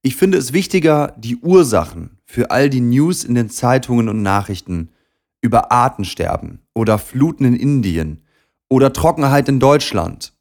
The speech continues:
oder Waldbrände in Kalifornien und Australien wirklich zu verstehen.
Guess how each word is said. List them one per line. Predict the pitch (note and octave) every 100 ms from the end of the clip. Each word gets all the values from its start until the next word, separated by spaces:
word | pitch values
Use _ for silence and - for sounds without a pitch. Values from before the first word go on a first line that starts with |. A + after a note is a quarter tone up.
| -
oder | C3+ C3 B2
Waldbrände | C#3 F3+ - - G2 E2+
in | - G#2+ G#2
Kalifornien | B2+ B2+ - D3 D#3+ D#3+ C#3+
und | C#3
Australien | B2 - - A2 G2+ - - - _ _ _ _ -
wirklich | G#2+ C3+ C3+ -
zu | A2+
verstehen. | G2 E2+ - - -